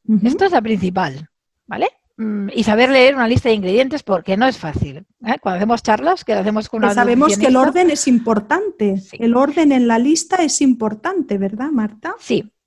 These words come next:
Speaker 2: es muy importante porque las empresas están obligadas a, eh, transmitir los ingredientes de mayor a menor orden, ¿vale?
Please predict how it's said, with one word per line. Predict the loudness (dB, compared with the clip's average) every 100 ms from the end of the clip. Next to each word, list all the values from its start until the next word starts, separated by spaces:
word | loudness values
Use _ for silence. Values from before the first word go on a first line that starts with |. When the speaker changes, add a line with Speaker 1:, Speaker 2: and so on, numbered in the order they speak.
| _
Speaker 2:
es | -2 2
muy | 2
importante | 2 2 2 0
porque | 0 0 0 0 -2
las | 0 2 2 0 -2
empresas | -2 -2
están | 0 0
obligadas | 0 0 2 2 0 -2 -8 -12 0
a, | 2 2 0 -2
eh, | 0 2 0 0
transmitir | -2 -4 -2 -2 0 0
los | 0
ingredientes | -2 0 0 0 0 0
de | 0
mayor | 0 2 2
a | 2
menor | 2 2 0
orden, | -4 -8 -10 -12 -18 _
¿vale? | -6 -4